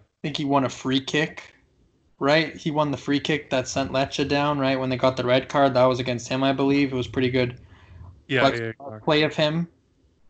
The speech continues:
Speaker 1: Obviously, he probably would have got a goal on that. It was gonna be a breakaway had he kept going with that. But overall, it was pretty solid performance. Made some great passes, you know.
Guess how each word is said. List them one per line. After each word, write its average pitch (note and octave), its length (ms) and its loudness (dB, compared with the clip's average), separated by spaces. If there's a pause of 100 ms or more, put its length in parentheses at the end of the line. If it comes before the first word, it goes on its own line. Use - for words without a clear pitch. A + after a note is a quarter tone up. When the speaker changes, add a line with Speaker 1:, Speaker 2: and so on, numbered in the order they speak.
(440)
Speaker 1:
Obviously, D3+ 400 0
he D3+ 80 -4
probably D3+ 280 2
would C#3 180 2
have C3+ 100 0
got C3 140 2
a B2 60 -2
goal B2+ 260 0
on A#2+ 140 0
that. A#2 160 0
It B2 40 0
was A#2+ 120 -4
gonna B2 160 -4
be A2+ 100 -2
a A2 60 -2
breakaway A2+ 520 -4
had A2+ 180 -2
he A2+ 80 -4
kept A2+ 280 -8
going A#2+ 260 -2
with A2+ 140 -8
that. C3+ 400 -4
But B2 140 -4
overall, B2+ 400 0
it - 40 0
was B2 80 -4
pretty C3 200 -4
solid B2+ 360 -2
performance. B2+ 640 -4
Made B2+ 200 -2
some B2+ 120 -10
great B2 220 0
passes, B2+ 680 -2
you B2+ 80 -6
know. B2 280 -4